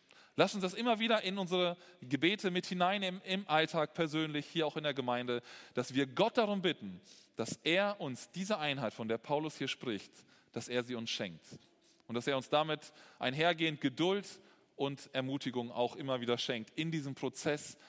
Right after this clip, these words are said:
eine noch viel tiefere, noch viel enger verzahntere Einheit zu werden. Wir kommen zum zweiten Punkt. In Vers sieben lesen wir, „Deshalb nehmt euch gegenseitig an, wie auch Christus euch angenommen hat.“ Hier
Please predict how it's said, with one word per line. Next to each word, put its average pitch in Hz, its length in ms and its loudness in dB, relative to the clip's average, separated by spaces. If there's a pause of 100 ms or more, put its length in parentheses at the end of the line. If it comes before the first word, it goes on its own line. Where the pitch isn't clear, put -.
(200)
eine 160 460 0 (180)
noch 117 200 -2
viel 139 260 -2
tiefere, 160 560 0 (200)
noch 156 200 0
viel 165 200 -4
enger 139 280 0
verzahntere 117 760 -2 (320)
Einheit 107 380 -2
zu 101 180 -8
werden. 80 400 -4 (300)
Wir - 60 -16
kommen 175 140 4
zum 170 140 -6
zweiten 185 340 2
Punkt. 190 400 -2 (800)
In 135 140 -6
Vers 143 300 2
sieben 190 240 -2
lesen 143 320 0
wir, 156 220 2 (420)
„Deshalb 214 580 4
nehmt 165 380 0
euch 143 260 -2
gegenseitig 156 720 -2
an, 175 260 -2 (240)
wie 131 140 2
auch 131 180 0
Christus 175 520 -2
euch 131 280 -2
angenommen 113 640 -4
hat.“ - 380 -6 (840)
Hier 220 440 0